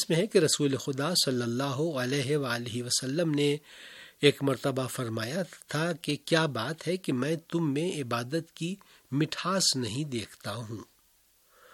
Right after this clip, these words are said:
لوگوں نے پوچھا، عبادت کی مٹھاس کیا ہے؟ تو آپ نے فرمایا، انکساری۔ انکساری کی نشانیوں میں بہت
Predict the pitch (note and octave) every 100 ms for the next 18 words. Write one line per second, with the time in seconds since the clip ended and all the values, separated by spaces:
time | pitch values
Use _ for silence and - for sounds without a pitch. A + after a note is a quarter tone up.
0 | - - C#3 D3+ G3+ F#3 F3 D3 G3+ G#3+
1 | D3 A#2 B2+ F3 - F#3 F#3 D#3 A#2+ -
2 | A#2+ - E3+ C#3+ C#3+ G3+ - _ - -
3 | _ - C3+ A#2+ A2 - A2 - B2+ A2
4 | B2+ C3+ F3 F3+ _ _ - D#3+ C3 A#2
5 | D3 - A2 F2 A2 - - _ _ _
6 | _ _ - - - - G3 G3 F#3+ F#3
7 | F#3 F#3+ A3+ - G3+ G3+ F3+ D3+ C3+ C#3
8 | C#3 D#3+ F3+ F#3 E3 D#3+ D#3 D#3+ D#3+ -
9 | C#3 B2+ E3